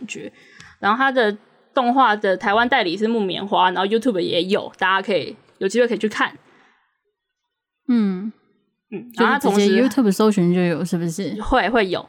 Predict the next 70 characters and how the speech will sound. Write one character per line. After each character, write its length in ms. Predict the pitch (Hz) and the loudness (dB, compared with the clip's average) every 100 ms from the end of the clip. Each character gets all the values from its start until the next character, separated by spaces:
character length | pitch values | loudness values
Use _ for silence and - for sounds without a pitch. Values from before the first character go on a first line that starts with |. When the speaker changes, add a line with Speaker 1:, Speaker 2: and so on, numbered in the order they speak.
| _ | _
Speaker 1:
然 120 | 190 | 0
后 80 | 220 | 2
同 220 | 240 202 | 0 -2
时 240 | 208 190 190 | 0 -2 0
他 220 | 220 220 | -2 0
也， 260 | 196 - - | 0 -4 -6
其 180 | - | -4
实 100 | 208 | 2
也 60 | 214 | 2
有 100 | 208 | 2
改 160 | 202 196 | 0 0
编 120 | 208 | 2
成 100 | 202 | 2
音 180 | 208 208 | 2 2
乐 160 | 226 | 2
剧 180 | 202 220 | 2 -2
跟 160 | 185 190 | 0 -2
舞 160 | 190 | -4
台 160 | 196 180 | -4 -2
剧， 140 | - | 0
两 160 | 220 254 | 2 4
种 180 | 262 190 | 2 2
都 200 | 208 214 | 4 4
有， 200 | 180 - - | 2 -2 -6
两 180 | 202 202 | -2 2
边 140 | 247 | 2
是 60 | 262 | 2
不 120 | 262 | 2
同 160 | 196 185 | 0 -2
演 160 | 180 | -4
员， 260 | - - 220 - _ _ _ - | -4 -6 -8 -12 _ _ _ -4
就 100 | 202 | 0
大 100 | 214 | 0
家 80 | |
有 100 | 190 | 0
机 160 | 175 190 | -4 -2
会 180 | 196 185 | 0 -2
可 80 | 185 | -4
以 60 | |
去 100 | 190 | -4
找 160 | 185 156 | -4 -6
来 100 | 143 | -6
看 160 | 190 - | -10 -6
看。 280 | - 277 208 _ _ _ _ _ - | -8 -8 -20 _ _ _ _ _ 0
Speaker 2:
嗯。 400 | 214 180 175 202 - _ _ _ _ _ _ _ _ _ _ _ - | 4 4 0 -6 -10 _ _ _ _ _ _ _ _ _ _ _ -12
Speaker 1:
没 60 | |
错， 180 | 180 214 - _ _ _ _ - | 0 0 0 _ _ _ _ -10
我 80 | 196 | -4
想 160 | 190 | 0
要 80 | 202 | 4
推 120 | 202 | 4
荐 140 | 220 214 | 2 2
的 40 | |
就 100 | 196 | 2
是 140 | 196 | 2
这 140 | 180 196 | 2 -2
个， 80 | 185 | -2
Speaker 2:
好。 80 | - - | -12 -2
Speaker 1:
忧 160 | 214 214 | 0 2
国 180 | 185 | 0
的 80 | 175 | 2
莫 160 | 247 196 | 2 4
里 120 | 208 | 2
亚 80 | 214 | 2
蒂。 40 | |
Speaker 2:
所 160 | 202 226 | 2 2
以 20 | |
他 40 | |
就 0 | |
是， 340 | 208 190 185 | 2 2 -2